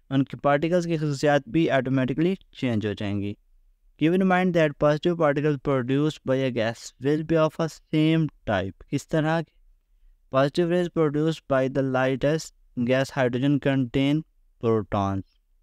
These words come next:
अब जौन सी भी गैस यूज़ कर लें, उसके नतीजे में जो भी पार्टिकल्स प्रोड्यूस होंगे, वो हमेशा प्रोटॉन्स ही होंगे। So इस वीडियो में हमने बात की discovery of proton, गोल्डस्टाइन ने किस तरह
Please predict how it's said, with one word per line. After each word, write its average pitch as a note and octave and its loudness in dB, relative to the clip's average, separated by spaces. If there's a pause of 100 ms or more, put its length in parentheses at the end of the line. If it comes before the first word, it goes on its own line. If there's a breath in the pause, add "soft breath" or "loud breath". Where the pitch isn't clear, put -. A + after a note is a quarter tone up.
(280)
अब D3 -4
जौन D#3+ 0
सी F3+ 0
भी F3+ 0
गैस E3 2 (680)
यूज़ D3 0
कर D3+ 4
लें, C#3+ 2
उसके C#3+ 0
नतीजे D3+ 0
में D#3+ 2
जो D3 2
भी D#3 0 (440)
पार्टिकल्स D#3+ 2
प्रोड्यूस D3 0
होंगे, C#3 0
वो C3+ -2
हमेशा B2+ -2
प्रोटॉन्स B2 -2 (120)
ही C#3 0
होंगे। G2 -6 (680)
So C3+ 0
इस D#3 -2
वीडियो F#3 2
में F3+ -2 (180)
हमने B2 0
बात A2+ 0
की G#2 -6 (540)
discovery C3+ -2
of E3+ 0
proton, C#3 -2 (280)
गोल्डस्टाइन A2+ 0
ने A#2+ -2
किस C3+ -4
तरह C#3+ -2